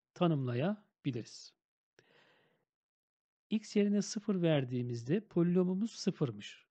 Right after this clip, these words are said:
O zaman x yerine sıfır yazarsak x'ler gider, sadece D sabiti kalır. Dolayısıyla x yerine sıfır yazarsak P sıfır bize D'yi verir.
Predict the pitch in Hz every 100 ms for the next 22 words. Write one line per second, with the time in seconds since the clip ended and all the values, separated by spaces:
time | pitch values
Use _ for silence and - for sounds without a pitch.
0 | - 226 202 127 - 196 - 190 180 170
1 | - - 156 131 120 117 - 147 - _
2 | _ _ - 180 - - 139 123 117 120
3 | 190 - - 156 151 143 120 113 - -
4 | 143 139 - 165 165 165 - 175 180 -
5 | _ - _ _ 208 165 120 - 107 135
6 | 208 - _ _ _ - 190 - - 143
7 | 127 113 - 147 160 165 160 165 160 -
8 | 175 - _ _ _ - 147 120 - 131
9 | 165 175 - _ _ _ _ _ _ _
10 | _ - 143 131 120 117 120 139 160 165
11 | 180